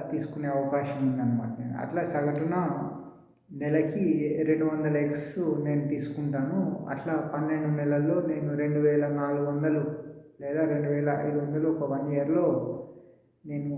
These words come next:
సునాయాసంగా తీసుకుంటాను అన్నమాట. గత వన్ ఇయర్లో ఒక రెండు వేల ఐదు వందలు తీసుకునే ఉంటాను. కాబట్టి ఇట్లాంటి కొలత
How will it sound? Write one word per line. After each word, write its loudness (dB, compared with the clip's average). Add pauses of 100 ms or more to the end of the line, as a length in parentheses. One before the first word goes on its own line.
(160)
సునాయాసంగా -2
తీసుకుంటాను -2
అన్నమాట. 0 (100)
గత 0
వన్ 2
ఇయర్లో 2 (260)
ఒక -4
రెండు -2
వేల 4
ఐదు 0
వందలు -2
తీసుకునే -4
ఉంటాను. 0 (800)
కాబట్టి -2 (160)
ఇట్లాంటి 0
కొలత 4